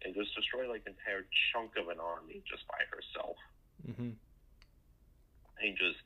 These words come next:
Speaker 1: yeet Proxima Midnight into game. Cut in half.
Speaker 2: Um, the, um, what's it called? So before I saw Infinity War,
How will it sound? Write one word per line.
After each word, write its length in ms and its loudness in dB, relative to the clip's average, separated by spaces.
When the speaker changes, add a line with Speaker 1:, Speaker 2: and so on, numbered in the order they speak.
Speaker 1:
yeet 300 0
Proxima 440 -2
Midnight 540 0
into 200 -8
game. 260 0
Cut 100 0
in 120 -6
half. 800 -8
Speaker 2:
Um, 320 6
the, 340 8
um, 560 10
what's 260 -2
it 120 -6
called? 460 4
So 240 10
before 440 12
I 40 12
saw 540 12
Infinity 400 8
War, 360 10